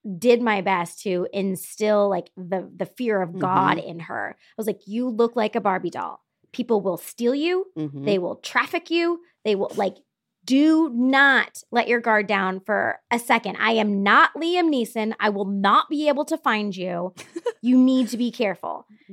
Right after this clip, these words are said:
Speaker 1: I,
Speaker 2: Mm-hmm.
Speaker 1: those are the exact words. And I remember, like, the,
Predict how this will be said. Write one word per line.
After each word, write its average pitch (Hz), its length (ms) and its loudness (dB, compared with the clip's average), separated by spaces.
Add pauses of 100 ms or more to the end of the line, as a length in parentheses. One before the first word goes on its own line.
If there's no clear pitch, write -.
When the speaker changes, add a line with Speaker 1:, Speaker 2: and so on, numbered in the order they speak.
Speaker 1:
I, 226 100 0
Speaker 2:
Mm-hmm. - 100 -10
Speaker 1:
those 247 200 2
are - 20 0
the 208 80 0
exact 214 420 0
words. 208 440 -4
And 208 160 -6
I 214 140 -2
remember, 208 440 -2
like, 180 160 -4 (100)
the, 196 220 -6